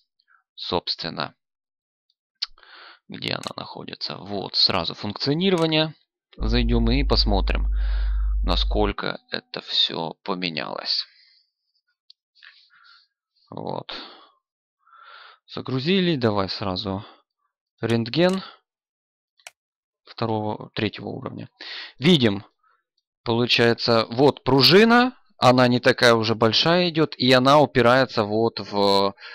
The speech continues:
крышку, получается, з-, тыльной, э, ну, получается, крышка, м, у приклада.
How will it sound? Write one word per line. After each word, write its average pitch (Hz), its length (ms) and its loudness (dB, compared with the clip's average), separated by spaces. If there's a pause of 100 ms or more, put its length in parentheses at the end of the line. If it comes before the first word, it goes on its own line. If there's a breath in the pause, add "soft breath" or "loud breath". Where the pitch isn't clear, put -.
(280 loud breath)
крышку, 110 800 2
получается, 98 760 -6
з-, 98 260 -16
тыльной, 104 600 0 (440 soft breath)
э, - 40 -12 (1200)
ну, 156 160 -6
получается, - 600 -8 (600)
крышка, 139 840 2 (180)
м, 50 720 -16 (100)
у 92 480 -6
приклада. 92 640 -2